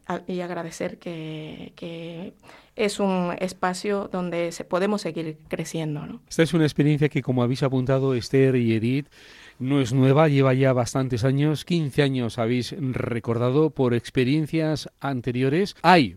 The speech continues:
Speaker 2: personas interesadas en formar parte de este proceso, de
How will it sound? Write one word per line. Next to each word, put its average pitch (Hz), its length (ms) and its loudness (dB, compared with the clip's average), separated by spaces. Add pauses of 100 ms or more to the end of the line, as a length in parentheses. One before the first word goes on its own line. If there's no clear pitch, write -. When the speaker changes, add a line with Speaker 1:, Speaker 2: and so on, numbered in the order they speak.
Speaker 2:
personas 139 580 0
interesadas 131 760 0
en 120 100 -2
formar 131 360 0
parte 135 440 0
de 123 120 0
este 117 280 -2
proceso, 139 640 2 (160)
de 123 720 2